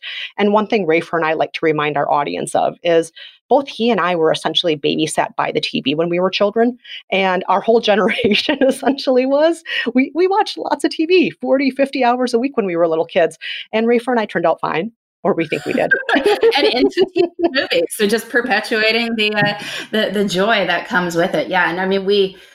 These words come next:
Speaker 2: we only had a choice of, what, four shows at a time. Um,
Speaker 1: Oh, yeah, absolutely. Oh, and some of them were just terrible back then.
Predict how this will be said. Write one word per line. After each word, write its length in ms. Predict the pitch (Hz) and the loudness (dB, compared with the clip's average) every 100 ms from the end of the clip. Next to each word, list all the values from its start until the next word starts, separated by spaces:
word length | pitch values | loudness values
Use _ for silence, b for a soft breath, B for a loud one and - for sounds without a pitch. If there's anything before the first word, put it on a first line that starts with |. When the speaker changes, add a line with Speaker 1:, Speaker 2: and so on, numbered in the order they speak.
| B | B
Speaker 2:
we 160 | - 214 | -2 0
only 180 | 190 185 | 0 0
had 160 | 190 | 0
a 80 | 170 | -2
choice 320 | 170 180 175 | 0 0 2
of, 100 | 165 | 0
what, 300 | 156 170 - | 0 -2 -2
four 180 | - 180 | 0 0
shows 360 | 175 180 175 165 | 2 0 0 -2
at 80 | 160 | -4
a 40 | |
time. 480 | - 180 165 147 165 | 0 2 2 0 -2
Um, 220 | 165 160 170 | 0 2 4
Speaker 1:
Oh, 200 | 277 202 | 2 0
yeah, 300 | 175 220 240 - | -2 -2 -2 0
absolutely. 920 | 226 262 - 160 160 165 156 151 151 - | -2 2 2 2 2 2 2 -2 -2 0
Oh, 220 | 220 190 | 2 2
and 120 | - | 0
some 200 | - 240 | -2 -4
of 80 | 254 | -2
them 100 | 170 | 0
were 120 | 151 | 0
just 220 | 180 202 | -2 -4
terrible 360 | - 156 156 - | -2 0 0 0
back 220 | - - | -2 0
then. 240 | - - | 0 -2